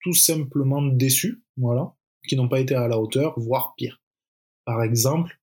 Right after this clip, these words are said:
la saison dernière, Mike Conley a été un flop sur toute l'année.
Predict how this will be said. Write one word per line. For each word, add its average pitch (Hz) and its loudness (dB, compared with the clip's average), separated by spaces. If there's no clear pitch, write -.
la 104 -4
saison 123 2
dernière, 113 -4
Mike 135 0
Conley 131 2
a 147 0
été 139 -2
un 127 2
flop 117 -2
sur 139 0
toute 135 -2
l'année. 113 -2